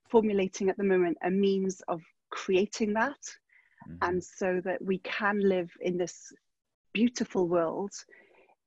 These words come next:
Speaker 1: in harmony and collaboration. And so my legacy would be that somebody would say, "Kate lived life to the max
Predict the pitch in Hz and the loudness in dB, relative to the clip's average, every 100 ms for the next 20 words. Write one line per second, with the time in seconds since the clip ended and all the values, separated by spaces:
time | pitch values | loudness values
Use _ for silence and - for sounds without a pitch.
0 | _ - 233 220 190 - 226 214 196 190 | _ 4 6 6 2 -2 0 2 2 4
1 | 180 175 - 180 175 185 180 185 - 175 | 2 0 0 0 0 0 -2 -2 -4 -4
2 | 165 170 170 _ _ _ _ - 180 175 | -2 -4 -8 _ _ _ _ -4 -2 -2
3 | - 190 185 190 196 196 202 196 185 180 | -4 -2 2 2 2 0 -4 -4 -2 -2
4 | - 180 - - 185 180 180 180 165 - | 0 0 -2 -4 -2 -2 -2 -2 -4 -4
5 | 175 - 175 - 196 208 214 - 208 190 | -4 0 0 2 2 4 2 2 -6 -2
6 | 185 160 - - - | 0 0 -4 -16 -16